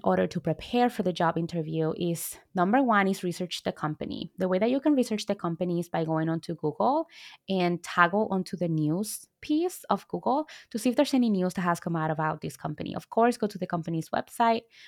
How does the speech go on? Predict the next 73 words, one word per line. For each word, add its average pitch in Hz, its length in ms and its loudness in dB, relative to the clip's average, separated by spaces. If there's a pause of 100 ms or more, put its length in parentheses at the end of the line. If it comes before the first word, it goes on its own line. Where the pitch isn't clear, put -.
make - 80 -10
sure 185 120 -4
that 180 100 0
you 165 100 -2
read 156 200 -4
the 151 80 -2
mission, 208 440 0
the 170 100 0
statement, 185 440 -2
the 165 100 0
reason 208 220 0
why 240 120 2
they 214 140 0
do 175 140 -2
what 165 160 2
they 160 120 0
do, 156 360 -2
and 165 120 -6
try - 120 -4
to 247 100 -2
find 262 220 0
out 233 80 0
how 202 100 0
that 185 160 -2
company 170 360 -2
makes 151 360 -6
money. 151 300 -4
That's - 140 -8
going 208 140 -2
to 226 100 -4
be 226 80 -4
the 208 100 -2
number 170 260 0
one 156 220 -2
thing. - 280 -6
If - 120 -10
you 208 60 -4
can 262 160 -2
connect 226 360 -2
those 175 220 -2
two, 233 400 -4 (400)
how 196 140 0
they 240 100 2
c-, 254 140 -16
make 220 260 0
money 185 340 0
and 170 140 0
how 170 240 0
that 214 160 -2
connects 175 300 -4
to - 120 -12
your 165 120 0
role, 147 320 2
the 175 120 0
one 156 140 0
that 156 80 0
you're 156 140 -2
interviewing 202 440 -2
for, 202 180 -2
that's 170 160 -2
going 165 200 -2
to 170 120 -8
be 156 260 -4
gold. - 440 -6 (240)
The 208 60 -10
thing 269 200 6
is 359 100 0
that - 180 4
you 214 120 2
can 214 120 -2
also 208 280 0
do 175 180 -2
is 185 220 -2